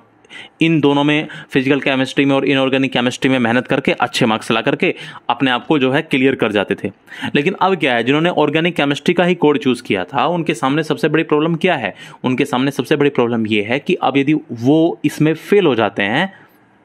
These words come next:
तो सीधी सी बात है, उनको जो मार्क्स मिलेंगे, वो इसी के according मिलने वाले हैं, फिजिकल केमिस्ट्री, तो इस केमिस्ट्री सब्जेक्ट ही उनका पूरा का पूरा बिगड़ जाएगा।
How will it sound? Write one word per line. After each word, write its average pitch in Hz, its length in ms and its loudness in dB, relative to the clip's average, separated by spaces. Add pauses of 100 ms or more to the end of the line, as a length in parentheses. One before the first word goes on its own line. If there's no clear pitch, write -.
(400)
तो 131 80 2
सीधी 117 280 -2
सी 147 120 2
बात 170 200 0
है, 185 140 2 (300)
उनको 151 260 4
जो 175 120 4
मार्क्स 151 320 2
मिलेंगे, 160 280 4
वो 165 240 2
इसी 160 180 0
के 165 100 2
according 165 280 2
मिलने 165 280 2
वाले 165 220 2
हैं, 170 80 2
फिजिकल 127 340 0
केमिस्ट्री, 127 460 -4
तो 139 100 4
इस 131 120 -2
केमिस्ट्री 143 580 0
सब्जेक्ट 147 480 -4
ही 170 60 2
उनका 156 160 0
पूरा 160 220 0
का 156 80 -2
पूरा 156 180 0
बिगड़ 147 260 2
जाएगा। 131 380 0